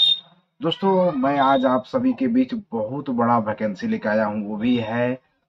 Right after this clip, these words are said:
दोहा कतर का। दोहा कतर, दोहा कतर का बहुत ही अज-, best company का vacancy है, वो भी बिल्कुल फ्री requirement है। एक रुपया भी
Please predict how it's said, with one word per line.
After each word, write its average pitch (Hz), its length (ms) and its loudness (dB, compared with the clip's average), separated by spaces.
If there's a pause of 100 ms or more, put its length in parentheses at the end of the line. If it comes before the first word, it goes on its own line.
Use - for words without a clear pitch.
(100)
दोहा 120 380 -6
कतर - 420 -14
का। - 260 -14 (100)
दोहा 120 380 -4
कतर, 117 200 -4
दोहा 110 260 -2
कतर 123 320 -4
का 123 160 -4
बहुत 117 520 -6
ही 135 180 -4
अज-, 101 160 -2
best 196 380 -4
company 113 440 -6
का - 140 -4
vacancy 107 580 -6
है, 135 300 -6 (260)
वो 143 100 -4
भी 156 200 2
बिल्कुल 135 480 -2
फ्री - 280 -6
requirement 123 680 0
है। 135 280 2
एक 127 180 2
रुपया 120 440 0
भी 131 280 -2